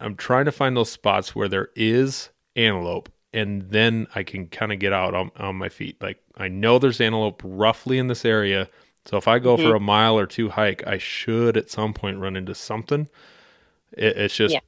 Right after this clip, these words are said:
Speaker 1: y-, you just can't cover enough ground on, at, by foot, but you can get away from that pressure. So this, it's kind
Speaker 2: Exactly.
Speaker 1: of a, a trade-off there. So I, I definitely will be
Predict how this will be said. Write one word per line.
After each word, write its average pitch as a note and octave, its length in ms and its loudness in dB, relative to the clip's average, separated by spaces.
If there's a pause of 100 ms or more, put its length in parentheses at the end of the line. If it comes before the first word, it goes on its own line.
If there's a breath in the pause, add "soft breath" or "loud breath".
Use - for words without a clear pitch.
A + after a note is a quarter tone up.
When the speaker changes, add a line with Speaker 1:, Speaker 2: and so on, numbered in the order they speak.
(140)
Speaker 1:
y-, A2+ 180 -6
you A2+ 120 -2
just - 220 -2
can't B2+ 240 -2
cover G#2 280 -2
enough F#2 220 -6
ground F#2 440 -6 (380)
on, F#2 280 -12 (420)
at, - 280 -4
by F#2+ 160 -2
foot, - 400 -10 (360)
but A2 200 0
you A2 80 -4
can A2+ 80 -8
get A2 120 0
away G2+ 140 0
from F#2+ 140 -10
that - 180 -12
pressure. - 380 -4 (120)
So - 220 -12
this, - 240 -10 (240)
it's - 120 -14
kind A#2 180 0
Speaker 2:
Exactly. C#3 300 2
Speaker 1:
of D3+ 60 -6 (520 soft breath)
a, G#2 80 0
a G#2 60 0 (220)
trade-off G#2+ 600 4
there. F#2 300 -2
So - 400 -8 (140)
I, F#2+ 240 -2
I G2 40 -2
definitely A#2+ 420 4
will G#2+ 160 6
be G2 340 0